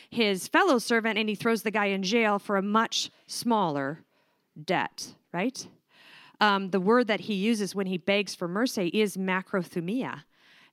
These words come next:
And the king shows patience for him,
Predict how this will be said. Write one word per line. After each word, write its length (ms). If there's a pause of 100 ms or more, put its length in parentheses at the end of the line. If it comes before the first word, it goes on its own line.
(100)
And 300
the 80
king 340
shows 680
patience 720 (100)
for 120
him, 300